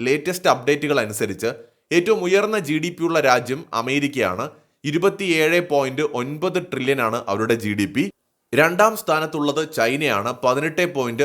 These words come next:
അഞ്ച് ട്രില്യൺ. മൂന്നാം സ്ഥാനത്ത് ജർമ്മനിയാണ്, നാല് പോയിന്റ് ഏഴ് ട്രില്യൺ. നാലാം സ്ഥാനത്ത് ജപ്പാനാണ്, നാല് പോയിന്റ് രണ്ട് ട്രില്യൺ. അഞ്ചാം സ്ഥാനത്ത് ഇന്ത്യയാണ്, നാല് പോയിന്റ് ഒന്ന് ട്രില്യൺ.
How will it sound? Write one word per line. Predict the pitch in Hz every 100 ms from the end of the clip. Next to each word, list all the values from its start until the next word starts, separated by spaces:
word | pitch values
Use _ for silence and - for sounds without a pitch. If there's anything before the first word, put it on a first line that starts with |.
| -
അഞ്ച് | 104 120 139
ട്രില്യൺ. | 143 113 101 101 131 170 _ _ -
മൂന്നാം | 139 196 220 214
സ്ഥാനത്ത് | - 147 143 143
ജർമ്മനിയാണ്, | 147 113 127 139 170 170 113 104 131 -
നാല് | 123 131 170 170
പോയിന്റ് | 131 117 113 139 -
ഏഴ് | 113 139 135 -
ട്രില്യൺ. | 98 101 135 147 _ _ _
നാലാം | 123 139 175 196 202
സ്ഥാനത്ത് | - 147 143 147
ജപ്പാനാണ്, | 139 117 127 - 170 151 110 101 131 - _ _ -
നാല് | 120 156 180 175
പോയിന്റ് | 135 123 127 123 -
രണ്ട് | 110 117 151 175 123
ട്രില്യൺ. | 110 104 120 131 _ _ -
അഞ്ചാം | 123 160 190 220 208
സ്ഥാനത്ത് | - 143 139 139 147 -
ഇന്ത്യയാണ്, | 117 151 170 143 107 113 127 - _ -
നാല് | 117 127 151 185 180
പോയിന്റ് | 135 117 113 131 -
ഒന്ന് | 113 131 156 131
ട്രില്യൺ. | 104 95 85